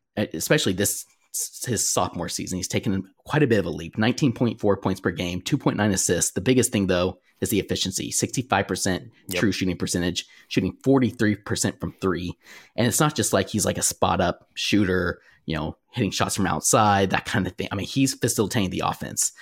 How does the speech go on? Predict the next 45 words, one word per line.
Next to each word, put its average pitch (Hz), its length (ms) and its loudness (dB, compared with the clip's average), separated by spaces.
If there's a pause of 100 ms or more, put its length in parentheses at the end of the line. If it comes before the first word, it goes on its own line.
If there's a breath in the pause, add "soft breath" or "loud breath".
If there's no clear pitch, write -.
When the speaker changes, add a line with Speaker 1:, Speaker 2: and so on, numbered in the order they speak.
(240 loud breath)
Speaker 1:
Um, 87 400 0 (260)
like 113 120 2
I - 20 0
said, 113 140 2
there's 104 120 2
some 107 100 -2
Shai - 360 4
and 120 180 6
J-Dub 104 300 4
in 139 100 4
there 165 260 4
and 113 140 2
ways 110 180 4
he's 117 160 0
able 110 240 4
to, 98 240 -4 (680 soft breath)
not 139 200 2
just - 220 0
the, 95 260 2
the - 100 -4
scoring, 131 540 4
but 98 140 0
the, 110 120 4
the 107 140 0
way 120 120 4
he's 117 160 2
able 107 200 6
to 113 200 2
manipulate 104 440 0
defenders - 500 0 (320 soft breath)
and 92 240 -2
find 98 460 2
and 104 140 -2
create 95 500 -2
unique 101 260 -4
Speaker 2:
<clears throat> 131 100 -2
Speaker 1:
angles 107 300 0
that - 100 2
other 95 180 0
players 101 280 2
just - 220 -4
aren't 101 180 -4
able 95 180 0
to - 100 -4
do. 110 300 0